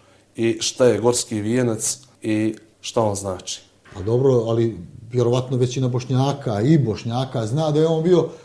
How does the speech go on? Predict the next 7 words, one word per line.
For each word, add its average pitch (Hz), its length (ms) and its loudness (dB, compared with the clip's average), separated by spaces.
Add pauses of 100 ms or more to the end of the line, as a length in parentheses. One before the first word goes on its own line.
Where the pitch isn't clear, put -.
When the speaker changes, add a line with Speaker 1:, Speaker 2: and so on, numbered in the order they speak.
(140)
Speaker 2:
ama 117 200 -2 (180)
i 117 180 -6
pobratimom 139 840 0 (200)
smatrao 147 560 0
Husein 135 600 0
Bega 139 340 2 (420)
Gradaščevića, 127 1080 0